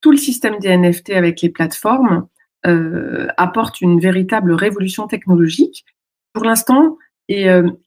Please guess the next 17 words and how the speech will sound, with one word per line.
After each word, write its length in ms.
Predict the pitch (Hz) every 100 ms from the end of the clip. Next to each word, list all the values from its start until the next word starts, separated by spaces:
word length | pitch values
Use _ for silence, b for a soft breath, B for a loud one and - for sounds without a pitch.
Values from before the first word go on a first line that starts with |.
| _
s'applique 440 | - 208 196 233
beaucoup 540 | 190 240 277 - 254 311
et 120 | 208
est 60 | 175
beaucoup 340 | 170 233 294
exercé 440 | 240 196 190 - 240
par 160 | 208
les 200 | 170 170
artistes 540 | 180 - - - - 175
visuels 800 | 165 185 214 190 156 294 233 170 B B _ _ -
qui 100 | 185
commencent 300 | 226 262 277
à 60 |
rentrer 380 | 190 196 208 240
dans 100 | 196
la 120 | 175
musique. 560 | 170 190 214 185 - -